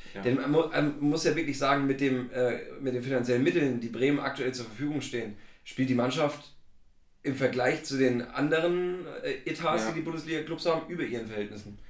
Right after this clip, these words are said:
Speaker 2: Ist
Speaker 1: Ja.
Speaker 2: einfach so. Also, ähm, ich glaub auch so ein Stuttgart, auch wenn die letztes Jahr erst, äh, ähm, aus der zweiten Liga jetzt wieder aufgestiegen sind,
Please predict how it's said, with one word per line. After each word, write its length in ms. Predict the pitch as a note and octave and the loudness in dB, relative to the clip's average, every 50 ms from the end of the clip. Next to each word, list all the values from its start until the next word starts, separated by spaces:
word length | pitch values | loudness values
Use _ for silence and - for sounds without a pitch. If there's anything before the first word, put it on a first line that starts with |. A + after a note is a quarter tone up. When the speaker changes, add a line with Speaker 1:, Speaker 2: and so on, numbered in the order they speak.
| - - - | -14 -6 -2
Speaker 2:
Ist 120 | F3 E3+ | 0 2
Speaker 1:
Ja. 100 | F3 C3 | 2 2
Speaker 2:
einfach 180 | A#2 G#2 G2+ G2+ | 0 0 -2 -2
so. 200 | G#2 G2+ G2+ G2+ - - - - - - - - | -4 -4 -6 -6 -8 -14 -18 -20 -20 -18 -14 -2
Also, 460 | - A#2 A#2+ B2+ C3 C3+ C3 B2+ - C3 | 0 4 6 8 8 8 8 8 6 4
ähm, 320 | C3+ C3 C3 C3 C3 - - - C#3+ - - - - | 4 4 4 4 0 -4 -8 -12 -14 -14 -14 -14 -14
ich 140 | - - - | -14 -4 0
glaub 260 | C#3+ C3+ C#3 C#3 - | 2 2 2 2 0
auch 100 | C#3 C#3 | -2 -2
so 140 | - C#3+ C#3 | -2 -2 -2
ein 220 | C3+ - - C3 | -4 -4 -6 -8
Stuttgart, 480 | - - F3 F#3+ - - C#3+ D3 - - | -2 0 0 0 2 0 0 0 0 -2
auch 120 | C3 B2+ | -2 -2
wenn 120 | C#3+ D3 | 0 0
die 60 | C#3 C#3 | 0 0
letztes 280 | D3 D3 D3 D3 C#3 | 0 -2 -2 -4 -2
Jahr 180 | E3 D3+ C3+ B2 A#2 | 0 0 0 0 0
erst, 280 | C3 B2+ - - - | -2 -4 -4 -6 -6
äh, 60 | - | -2
ähm, 880 | C3+ C3 C3 B2+ B2+ B2+ B2 B2 A#2+ A#2+ - - C3 B2 B2 B2 B2 A#2 | 2 4 6 6 6 6 6 4 2 0 -4 -2 -2 -2 -2 -2 -4 -4
aus 140 | B2 A#2+ A#2 | -6 -6 -6
der 80 | B2 A#2 | -6 -2
zweiten 220 | - B2+ A#2+ B2 | 0 2 2 2
Liga 140 | B2+ B2+ B2+ | 2 2 0
jetzt 120 | B2 B2 | 0 0
wieder 160 | B2 A#2+ - - | -2 -2 -2 0
aufgestiegen 480 | E3+ E3 - C3 - - B2 A#2 A#2+ | 0 -2 -2 -6 -10 -8 -8 -6 -4
sind, 260 | A#2 B2 C#3+ F3 - | -4 -4 -4 -6 -8